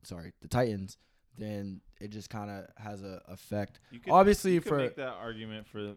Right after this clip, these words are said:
Speaker 2: for
Speaker 1: Aaron
Speaker 2: Aaron
Speaker 1: Rodgers too.
Speaker 2: Rodgers.
Speaker 1: Uh, Aaron Rodgers too,
Speaker 2: But the
Speaker 1: but
Speaker 2: fact that he is a running back, you know, that
Speaker 1: Nah,
Speaker 2: should
Speaker 1: I
Speaker 2: go.
Speaker 1: get that. I get that. But just the fact that it's obviously,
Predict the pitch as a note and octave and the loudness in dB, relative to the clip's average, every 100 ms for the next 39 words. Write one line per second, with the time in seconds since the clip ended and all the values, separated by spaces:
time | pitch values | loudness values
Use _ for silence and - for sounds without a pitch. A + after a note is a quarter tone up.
0 | - C#3 E3+ E3+ D#3 E3 D3 G#2+ G#2+ D3 | -10 -2 2 4 6 6 4 0 0 2
1 | D3+ B2 G2+ - D#3 E3 D#3+ C#3 B2 C#3+ | 4 4 2 2 4 6 6 4 -2 2
2 | C#3+ C3 B2+ D3 D#3 D3+ C#3+ C3+ C3+ A#2 | 2 6 6 6 4 -2 -4 -4 -4 -6
3 | G#2+ G#2+ G2+ G2+ G2 A2 A2 G2+ G#2 G#2+ | -8 -6 -6 -6 -8 -10 -6 -4 -4 -2
4 | C#3+ D3 B2+ G2+ B2+ C#3+ - A2+ G2+ - | 4 6 4 2 0 0 0 0 0 -4
5 | A2+ - G#2+ G#2+ A#2 G#2+ A#2 B2 - A2 | -8 -4 -2 0 0 0 -2 -2 -4 -2
6 | A2+ A2+ - A2+ G#2+ G2+ - G#2 - G#2+ | 0 0 0 0 0 0 -4 -8 -2 2
7 | A#2 A2+ A2 - A2 A2 G2+ | 4 6 4 4 6 6 4